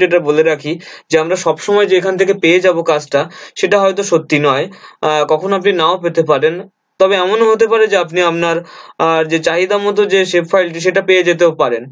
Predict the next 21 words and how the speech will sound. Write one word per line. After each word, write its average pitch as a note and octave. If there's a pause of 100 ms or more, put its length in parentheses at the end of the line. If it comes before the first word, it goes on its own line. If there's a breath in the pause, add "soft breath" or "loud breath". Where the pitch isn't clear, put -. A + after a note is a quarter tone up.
(380 loud breath)
আহ, D3+
আমার F3
একটা G3
problem F#3+ (100)
আছে F3+ (100)
কম্পিউটারে E3
যে E3+ (100)
automatically E3
airplane D#3+
mode E3 (420 loud breath)
on E3+
off F#3
হয়ে E3
যাচ্ছে, D#3 (360 loud breath)
তো E3 (120)
সেজন্য F#3+ (160)
আমি F#3
এটাকে, F3+ (1400)
আহ, C#3 (100)
ঠিকঠাক F3+ (120)
দেখাতে F#3+